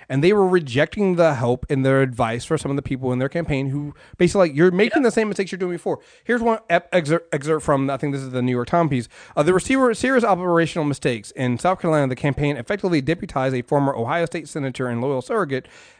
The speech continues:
Speaker 1: Nina Turner, to direct strategy rather than empowering a political strategist to run the pivotal early state. In the, in private conversations, Mister Sanders often touted his support among some younger African Americans,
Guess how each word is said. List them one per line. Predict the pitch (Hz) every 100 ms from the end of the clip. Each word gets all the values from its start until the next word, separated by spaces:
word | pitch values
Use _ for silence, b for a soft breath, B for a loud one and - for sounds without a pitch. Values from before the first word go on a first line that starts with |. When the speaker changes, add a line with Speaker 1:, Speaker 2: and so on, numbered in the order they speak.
| B
Speaker 1:
Nina | 147 165
Turner, | - 262 240 180
to | -
direct | 135 143 143
strategy | - 254 196 165
rather | 123 117 120
than | 131
empowering | 139 131 139 147 147
a | 151
political | 160 175 170
strategist | 247 285 190 170 -
to |
run | 123 127
the | 123
pivotal | 120 117 127
early | 110 110
state. | 120 214 123 - b b b b b _
In | 143 139
the, | 135 -
in | 156
private | 131 247 247
conversations, | 190 170 151 139 139
Mister | 139
Sanders | 143 170 151
often | 147 139
touted | 139 160 147
his | 135
support | 135 160 147
among | 135 131
some | - 127 120 b b b
younger | 135 147
African | 151 135 127
Americans, | 196 214 165 151 147